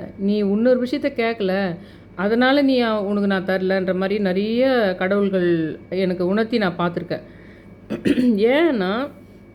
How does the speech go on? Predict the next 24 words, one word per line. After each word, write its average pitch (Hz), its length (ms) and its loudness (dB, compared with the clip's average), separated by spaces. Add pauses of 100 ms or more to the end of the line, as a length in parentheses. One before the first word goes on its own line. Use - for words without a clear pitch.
(640)
சிலதெல்லாம் 233 400 2
நான் 233 160 2
வந்து 208 220 2
அப்படியே 240 440 4
லெசன் 240 600 0
எப்படி 214 440 -2
கடவுள்கிட்டயும் 208 680 0 (100)
சித்தர்கிட்டயும் 196 720 -2
பேசும்போது, 190 800 0 (420)
ஒரு 214 300 2
நிமிஷம் 269 420 2
நின்னு 247 280 2
கும்பிட்ற 214 400 0
வேலை 190 320 0
இல்ல. 165 200 -4 (500)
ஒரு 208 420 4
லெசன் 233 500 2
மாதிரி 247 320 2
தான் 254 220 0
சொல்ற 190 540 0
வழக்கம் 175 360 -2
இருக்கு 151 320 -6
எனக்கு 165 360 -2
எப்பவுமே. 175 400 -2